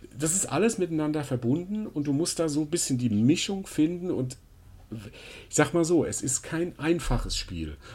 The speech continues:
Und wenn ich sage, da kann jeder einsteigen, der zuvor noch nie in Persona gespielt hat, dann stimmt das auch. Bloß, der wird es aber in Persona fünf, äh, immer noch schwer haben, genauso wie es in Persona vier oder drei schwer haben würde.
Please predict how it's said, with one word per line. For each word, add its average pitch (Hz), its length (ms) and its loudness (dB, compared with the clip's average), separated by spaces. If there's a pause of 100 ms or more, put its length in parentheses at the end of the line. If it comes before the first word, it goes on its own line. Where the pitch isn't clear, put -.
Und 92 80 -6
wenn 120 100 6
ich 135 140 4
sage, 135 340 -2
da 123 140 0
kann 131 240 0
jeder 165 560 0
einsteigen, 143 1000 -2 (240)
der 120 120 2
zuvor 147 380 0
noch 135 160 0
nie 139 160 2
in 170 80 -4
Persona 143 540 2
gespielt 139 420 -6
hat, 147 160 -2
dann 117 100 -2
stimmt 190 340 -2
das 135 180 -2
auch. 123 200 -4 (340)
Bloß, 143 400 0 (520)
der 117 260 2
wird 156 200 2
es - 120 -4
aber 131 280 -2
in 131 160 0
Persona 127 440 2
fünf, - 640 -4 (100)
äh, 127 360 2 (720)
immer 185 200 8
noch 135 200 4
schwer - 440 0
haben, 147 260 0
genauso 127 420 2
wie 127 100 2
es 127 160 4
in 123 80 0
Persona 120 460 0
vier 151 360 0
oder 120 200 2
drei 127 320 0
schwer 95 320 -2
haben 85 300 -6
würde. 76 260 -8